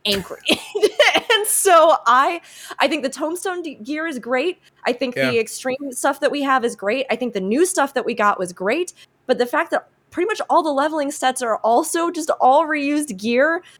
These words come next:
Speaker 1: the dungeons was just, like, reused gear. And then you get some fun little things in the story, but, like, I came out feeling very underwhelmed glam game wise. What we got was fantastic, and I love it.
Speaker 2: Okay.
Speaker 1: But for me, it was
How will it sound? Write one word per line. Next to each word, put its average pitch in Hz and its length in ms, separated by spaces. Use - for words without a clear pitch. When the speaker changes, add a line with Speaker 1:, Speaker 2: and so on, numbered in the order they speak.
Speaker 1:
the 240 120
dungeons 302 640
was 311 120
just, 302 140
like, 285 120
reused 262 560
gear. 233 460
And 320 140
then 381 100
you 359 120
get 339 200
some 349 160
fun 330 260
little 330 200
things 302 300
in 294 80
the 285 80
story, 285 640
but, 285 200
like, 254 320
I 349 140
came 381 220
out 339 140
feeling 302 260
very 269 280
underwhelmed 208 560
glam 180 280
game 170 240
wise. 165 340
What 277 100
we 254 80
got 240 420
was 285 160
fantastic, 269 1120
and 214 200
I 214 120
love 208 420
it. 175 200
Speaker 2:
Okay. 196 140
Speaker 1:
But 233 180
for - 160
me, 285 480
it 262 120
was 233 220